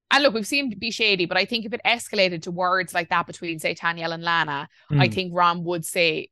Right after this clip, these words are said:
Speaker 1: to Tanyel, being like, "Look," or whoever he's not in a couple with, to be like, "Look, I, I'm in a couple, you just kinda have to put up with that, and, like,
Speaker 2: Yeah.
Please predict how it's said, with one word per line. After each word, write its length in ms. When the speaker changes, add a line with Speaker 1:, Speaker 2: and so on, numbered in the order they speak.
Speaker 1:
to 180
Tanyel, 480
being 180
like, 140
"Look," 340
or 100
whoever 260
he's 160
not 160
in 40
a 40
couple 220
with, 180
to 60
be 80
like, 140
"Look, 220
I, 360
I'm 160
in 80
a 60
couple, 360
you 120
just 220
kinda 180
have 160
to 80
put 100
up 100
with 120
that, 340
and, 140
like, 160
Speaker 2:
Yeah. 180